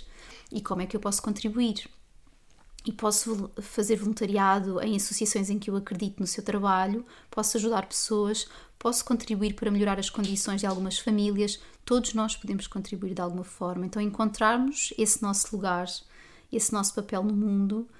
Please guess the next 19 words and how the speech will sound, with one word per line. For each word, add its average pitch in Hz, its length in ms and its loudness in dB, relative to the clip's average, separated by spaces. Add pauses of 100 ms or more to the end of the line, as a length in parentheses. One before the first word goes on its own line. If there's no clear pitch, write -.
(360)
e 220 80 0
sermos 208 320 2
uma 202 160 4
dádiva 185 640 0 (160)
para - 140 -4
o 190 40 -2
próximo, 185 600 -2 (400)
sermos 202 380 2
essa 190 220 2
dádiva 185 440 0
de - 80 -10
coração 185 460 -2
aberto. 170 600 -6 (640)
Hum, 196 640 2 (1200)
o - 40 -20
que 233 100 0
é 214 40 4
que 220 200 -4
eu 214 420 0